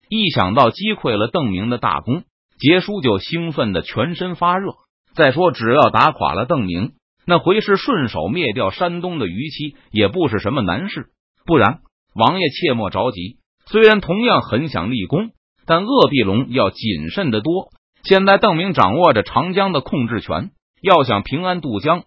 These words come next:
就必须等邓明被其他事缠住手脚。所以最好的时机肯定不是现在，而是等邓明开始攻击南京。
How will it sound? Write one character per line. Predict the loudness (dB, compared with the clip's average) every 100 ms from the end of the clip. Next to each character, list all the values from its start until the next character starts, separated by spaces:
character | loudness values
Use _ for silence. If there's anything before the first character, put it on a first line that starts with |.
| _
就 | -2 0
必 | 0 -4
须 | -2 -2
等 | -2 -4
邓 | -2 0
明 | 0 0
被 | -2 -2
其 | -4 -2
他 | 2 2
事 | -2
缠 | -4 -4 -2 -4
住 | -6
手 | -4 -6
脚。 | -4 -8 -12 _ _ _
所 | 2 4
以 | 4
最 | 2 2 2
好 | 2 -2 -2
的 |
时 | -4 -6 -4
机 | -4
肯 | -4 -4 -4
定 | -6
不 | -4 -4
是 | -4
现 | -6 -6 -6
在， | -10 -12 _ _ _ 4
而 | 4
是 | 4 2
等 | 2 2
邓 | 0 0
明 | -2
开 | -2 -6 -6
始 | -6
攻 | -8 -8 -8
击 | -6
南 | -4 -4 -4
京。 | -4